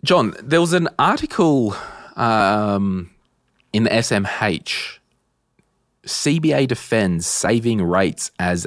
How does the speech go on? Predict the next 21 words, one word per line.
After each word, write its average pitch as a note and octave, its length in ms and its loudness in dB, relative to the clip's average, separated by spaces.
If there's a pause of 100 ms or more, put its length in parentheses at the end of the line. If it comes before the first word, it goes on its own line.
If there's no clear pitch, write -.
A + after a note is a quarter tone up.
A G#2 180 0
triple G#2+ 320 -2
C F2+ 440 -2 (220)
launches F2+ 500 -4
bank F2+ 580 -4
deposit F#2 540 -4
inquiry." F#2 880 0
And E2+ 120 -4
I'll F2 120 0
read A#2 180 2
the G#2 60 -14
first E2+ 300 -2
couple F2 220 -6
of E2+ 60 -6
paragraphs. D#2+ 640 -4 (920)
This G2 240 -4
is F#2 120 -4
by E2+ 240 0
Clancy E2+ 480 -4
Yeates. E2 640 -4 (580)
Um, E2 640 -6